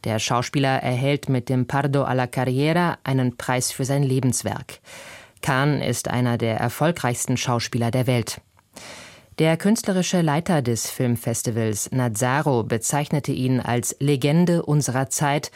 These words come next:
mit Fans in aller Welt. Die Breite und Tiefe seines Beitrags zum indischen Kino seien einzigartig.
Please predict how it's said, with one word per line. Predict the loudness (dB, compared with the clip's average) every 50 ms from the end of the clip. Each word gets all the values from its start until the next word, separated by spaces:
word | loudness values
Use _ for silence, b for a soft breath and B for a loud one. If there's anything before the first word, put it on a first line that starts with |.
| B B B B
mit | -2 -2 -2 -2
Fans | -2 0 2 2 4 2 2 2
in | 0 0 0
aller | 0 0 0 0 0
Welt. | 0 0 -2 -2 -6 -8 -10 -10 B B B B B B B B B B
Die | -2 0
Breite | 2 2 2 2 2 0 2 2 2 2
und | 2 0 0 0 0 -4 -6
Tiefe | -2 0 0 0 0 0 0 0
seines | 0 0 0 0 0 -2 0
Beitrags | 0 -2 -2 -2 -2 -2 -4 -4 -2 -4 -6
zum | -4 -2 -2 0 0 0 0
indischen | 0 0 2 2 2 2 0 0 0 0 0
Kino | 0 0 0 2 2 2 2 0 B B B B
seien | -4 -2 0 0 0 0 -2
einzigartig. | -2 0 0 0 0 0 -2 -4 -4 -6 -6 -8 -8 -8 -12 -12 -10 -10 -12 -14